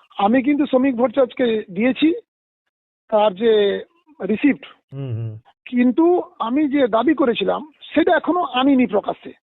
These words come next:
Speaker 1: যে দাবি আমার প্রধানমন্ত্রীর কাছে ছিল, যেটা রাষ্ট্রপতির কাছে ছিল, যেটা মোহন ভাগবতজির কাছে, জেপি না, সেগুলো আমি প্রকাশ্যে এখনো আনিনি। আমি সবে দশ পার্সেন্ট এনেছি।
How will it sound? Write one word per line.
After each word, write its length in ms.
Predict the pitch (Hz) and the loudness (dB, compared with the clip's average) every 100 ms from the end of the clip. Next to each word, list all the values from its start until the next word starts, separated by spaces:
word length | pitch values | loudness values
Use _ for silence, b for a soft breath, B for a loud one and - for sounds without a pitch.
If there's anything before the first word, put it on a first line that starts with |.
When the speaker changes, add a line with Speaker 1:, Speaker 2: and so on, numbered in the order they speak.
| _ _ _ | _ _ _
Speaker 1:
যে 140 | 196 208 | 0 2
দাবি 220 | 262 302 | 2 0
আমার 160 | 320 262 | 0 -2
প্রধানমন্ত্রীর 540 | 254 262 311 294 277 | 0 0 0 -2 -4
কাছে 200 | 262 254 | -6 -6
ছিল, 200 | 247 247 | -6 -4
যেটা 180 | 226 233 | -4 -2
রাষ্ট্রপতির 520 | 240 - 294 269 247 | -2 -2 -4 -4 -2
কাছে 200 | 233 214 | -4 -4
ছিল, 260 | - 220 208 | -2 -2 0
যেটা 240 | 226 247 | 0 0
মোহন 280 | 220 262 302 | 2 0 0
ভাগবতজির 440 | 254 220 196 214 | -2 -4 -6 -4
কাছে, 260 | 196 - 196 - _ _ 233 | -6 -6 -14 -16 _ _ -4
জেপি 180 | 208 | -2
না, 80 | 220 | -2
সেগুলো 300 | - 277 311 | 0 0 2
আমি 120 | 320 | 0
প্রকাশ্যে 400 | 247 285 277 - | 0 -2 -2 -2
এখনো 200 | 285 277 | -2 0
আনিনি। 360 | 294 247 262 220 | 0 0 0 0
আমি 140 | 233 226 | -2 -2
সবে 160 | 254 247 | -2 0
দশ 200 | 247 240 302 | 0 0 -2
পার্সেন্ট 320 | 269 285 247 | 0 2 2
এনেছি। 340 | 208 165 - | 0 -6 -12